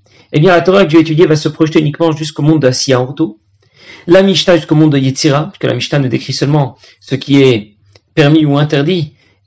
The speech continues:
et puisque le monde de Yetzira est celui où dominent les, où dominent les midot, Chesed, Gvura, comme je viens de le dire, eh bien dans ce cas, c'est bien le monde qui correspond à la Mishnah,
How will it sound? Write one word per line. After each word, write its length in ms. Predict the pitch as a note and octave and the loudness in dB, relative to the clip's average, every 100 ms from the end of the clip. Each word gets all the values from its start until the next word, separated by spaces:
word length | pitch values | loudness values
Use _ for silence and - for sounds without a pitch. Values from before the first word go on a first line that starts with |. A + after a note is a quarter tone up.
| - | -8
et 80 | |
puisque 300 | C3 D#3 D3 | -4 -4 -2
le 80 | D#3 | 0
monde 180 | C#3+ E3+ | 2 2
de 60 | D3 | 2
Yetzira 420 | C#3 C#3 D#3 D3+ | 0 0 2 2
est 60 | |
celui 220 | C#3 C#3+ D#3 | 2 2 2
où 60 | |
dominent 320 | C#3+ D3+ D#3+ | 4 2 2
les, 240 | C3+ B2+ - | 2 0 -4
où 180 | - B2+ | -8 -2
dominent 240 | C#3+ D3+ | 0 2
les 80 | D3 | 2
midot, 320 | E3+ G3+ C4+ - - - - _ - | 2 2 2 0 -14 -20 -20 _ -10
Chesed, 460 | D3+ G#3+ G#3 E3+ | -2 0 0 -2
Gvura, 340 | C#3 F3+ F3+ D#3 | -2 -2 -2 -2
comme 140 | D3 | -4
je 60 | D3+ | -2
viens 80 | |
de 60 | E3 | 0
le 60 | F3 | 0
dire, 200 | G3+ D3+ | 0 0
eh 40 | |
bien 140 | C3 C#3 | -2 -4
dans 100 | D3 | -4
ce 80 | |
cas, 280 | - D#3+ D3+ _ _ _ _ _ _ - | -2 -2 -2 _ _ _ _ _ _ -20
c'est 200 | - C#3 | -8 0
bien 100 | D#3 | 2
le 60 | |
monde 180 | D3+ D#3+ | 4 2
qui 80 | D#3 | 0
correspond 360 | - C3+ - E3 | -2 -4 -2 -2
à 20 | |
la 80 | C#3+ | 0
Mishnah, 420 | E3+ - E3 | -2 -6 -8